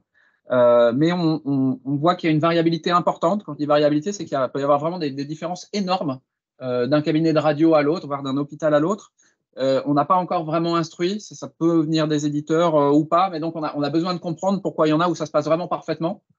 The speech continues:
Quand je dis parfaitement, c'est on a plus, euh, largement plus d'un document, euh, sur deux qui est envoyé, euh, euh, vis-à-vis du nombre d'examens réalisés,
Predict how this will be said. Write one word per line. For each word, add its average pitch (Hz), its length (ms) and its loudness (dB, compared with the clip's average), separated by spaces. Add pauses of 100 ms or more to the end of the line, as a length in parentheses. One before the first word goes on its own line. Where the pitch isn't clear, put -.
(160)
Quand 131 100 -6
je 127 40 -4
dis 156 80 4
parfaitement, 165 500 -2
c'est 143 220 -2
on 131 140 -2
a 143 160 2
plus, 170 340 0
euh, 123 460 -4
largement 151 400 -2
plus 160 160 -2
d'un 151 100 2
document, 147 540 0
euh, 127 40 0
sur 131 240 -6
deux 147 180 0
qui 131 160 -10
est 120 100 -10
envoyé, 131 420 0
euh, 117 220 0 (420)
euh, 110 280 -2
vis-à-vis 123 280 -4
du 135 100 0
nombre 131 160 0
d'examens 127 320 0
réalisés, 127 480 0